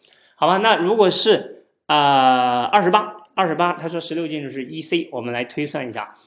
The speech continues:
二十八十六进制怎么是一C？首先是，呃，二十八减，就是往后嘛，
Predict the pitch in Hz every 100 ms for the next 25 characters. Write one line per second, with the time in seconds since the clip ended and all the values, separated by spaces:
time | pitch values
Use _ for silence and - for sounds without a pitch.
0 | _ _ _ 185 180 196 - 190 185 180
1 | 160 143 147 170 170 175 - _ - 143
2 | 139 185 175 175 151 135 - - 165 127
3 | 123 180 156 143 - 180 170 - - -
4 | 131 120 120 120 127 _ _ _ _ -
5 | _ _ _ _ - 147 135 107 143 127
6 | 131 170 135